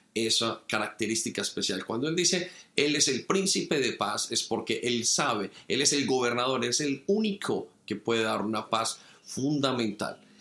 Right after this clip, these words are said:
El segundo concepto lo vemos en Juan catorce, veintisiete y nos dice que Él da una paz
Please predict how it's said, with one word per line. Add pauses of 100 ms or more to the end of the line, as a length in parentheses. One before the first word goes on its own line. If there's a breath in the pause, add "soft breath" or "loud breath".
(160 loud breath)
El
segundo
concepto (140 loud breath)
lo
vemos
en
Juan
catorce, (180 loud breath)
veintisiete
y
nos
dice
que
Él
da
una
paz